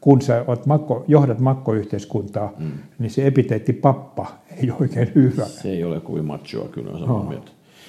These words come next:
Speaker 2: Tota, mitä sitten, tota, ää, on spekuloitu kovasti sitä, että, että jossain vaiheessa Venäjän sotakassa tyhjenisi, mutta nyt mä,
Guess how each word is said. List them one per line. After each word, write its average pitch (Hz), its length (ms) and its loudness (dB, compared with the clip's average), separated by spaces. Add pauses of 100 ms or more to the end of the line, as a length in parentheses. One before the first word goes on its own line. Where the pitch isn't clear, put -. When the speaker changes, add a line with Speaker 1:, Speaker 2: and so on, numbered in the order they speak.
(200)
Speaker 2:
Tota, 135 300 2
mitä 175 160 2
sitten, 165 300 -2
tota, 135 440 2
ää, 123 360 2 (300)
on 120 160 -4
spekuloitu 123 420 0
kovasti - 380 0
sitä, 110 180 0
että, 95 300 -2
että 92 240 -6
jossain 113 320 0
vaiheessa 87 400 -2 (680)
Venäjän 92 400 -4
sotakassa 85 840 -6 (1080)
tyhjenisi, 90 500 2
mutta 80 300 -6
nyt 90 180 -6
mä, 85 80 -12